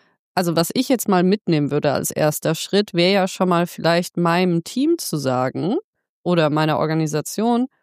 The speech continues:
"Leute, denkt doch mal aus der Perspektive nach", weil das ist ja was, das schadet mir ja erstmal auf gar keinen Fall. Also selbst wenn ich nichts mehr mit dieser Liste im Organisationskontext mache, das wäre ja auf jeden Fall was, wo ich als mitarbeitende Person erstmal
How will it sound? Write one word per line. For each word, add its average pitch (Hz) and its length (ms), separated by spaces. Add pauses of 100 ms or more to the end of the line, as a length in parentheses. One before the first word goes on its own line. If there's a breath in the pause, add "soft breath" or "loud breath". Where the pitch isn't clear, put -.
(180)
"Leute, 226 300
denkt 190 320
doch 214 100
mal 196 180
aus 160 200
der 214 180
Perspektive 143 720
nach", 131 280
weil 156 120
das 175 180
ist 277 180
ja 208 160
was, 196 180
das - 220
schadet 208 420
mir 175 160
ja 160 220
erstmal 156 360
auf - 180
gar 139 160
keinen 117 240
Fall. - 220
Also 151 200
selbst 180 300
wenn 175 100
ich 170 120
nichts 233 380
mehr 185 140
mit 175 160
dieser 156 220
Liste 170 600
im 170 280 (580)
Organisationskontext 160 1400
mache, 170 480 (800)
das 190 220
wäre 202 120
ja 170 140
auf 127 140
jeden 208 300
Fall 180 220
was, 165 240
wo 151 160
ich - 220
als 143 180
mitarbeitende 143 720
Person 147 420
erstmal 151 680